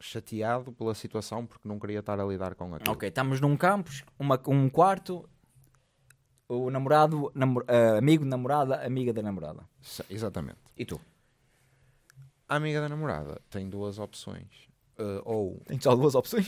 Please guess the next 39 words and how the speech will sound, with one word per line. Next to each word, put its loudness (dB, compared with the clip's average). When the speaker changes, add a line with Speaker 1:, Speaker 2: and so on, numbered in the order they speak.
Speaker 1:
Sim, 2
sim, -4
sim, -6
não, 2
tem -2
mesmo. 4
Speaker 2:
Então 6
red 10
Speaker 1:
Ou 4
Speaker 2:
pill 6
e 8
blue 0
pill. 0
Speaker 1:
Não. 4
<laughs> -16
Ou 2
ficava 0
lá 0
a -2
rochar, -6
Speaker 2:
Sim. -12
Speaker 1:
ou, 4
eh, 0
alguém 0
tinha -10
que -10
lhe -6
dar -2
boleia -6
para -8
casa. -14
Ela -6
não -6
morava -4
ali, -6
Speaker 2:
Não -6
Speaker 1:
nem -2
Speaker 2:
tinha -2
Speaker 1:
perto. 0